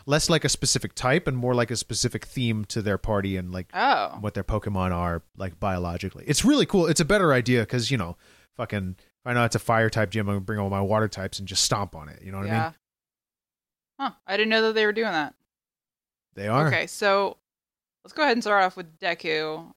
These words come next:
Speaker 2: Since you, you have a wider range of Pokemon that you're choosing from, I'm just stuck with the first hundred fifty-one.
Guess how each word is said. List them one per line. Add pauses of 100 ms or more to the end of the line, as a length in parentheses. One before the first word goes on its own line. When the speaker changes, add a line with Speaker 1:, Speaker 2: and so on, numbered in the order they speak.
Speaker 2:
Since (760)
you,
you
have
a
wider
range
of (180)
Pokemon
that
you're
choosing
from,
I'm
just
stuck
with
the
first
hundred
fifty-one.